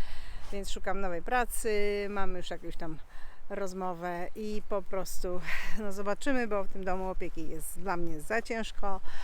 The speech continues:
Ma to duży wpływ na moją kondycję fizyczną. Nie mam problemy różne. Nie będę <laughs> tutaj opowiadać, ale taki jest efekt. Tak,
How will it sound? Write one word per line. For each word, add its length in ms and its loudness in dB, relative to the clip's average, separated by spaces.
Ma 240 -2
to 140 -4
duży 320 2
wpływ 380 0
na 120 -2
moją 460 2
kondycję 520 -2
fizyczną. 760 0
Nie 80 4
mam 140 2
problemy 640 0
różne. 440 2
Nie 140 -2
będę 240 -6
<laughs> 120 2
tutaj 360 0
opowiadać, 1000 4
ale 220 4
taki 260 0
jest 200 -2
efekt. 520 -2
Tak, 320 4